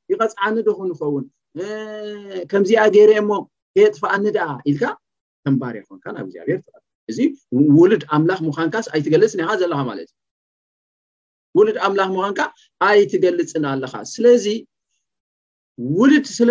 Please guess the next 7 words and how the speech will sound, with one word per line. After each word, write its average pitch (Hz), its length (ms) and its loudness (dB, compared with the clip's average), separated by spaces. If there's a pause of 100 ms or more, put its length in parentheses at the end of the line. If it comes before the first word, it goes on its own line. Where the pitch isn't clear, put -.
ዝኾንና 214 500 -2 (640)
እግዚኣብሔር 220 840 -2 (1040)
ኣባ 190 300 -4 (400)
ኣቦ 196 260 -4 (220)
ኢልና 185 280 -4 (180)
እንፅውዐሉ 156 640 -10 (120)
መንፈስ 143 580 -6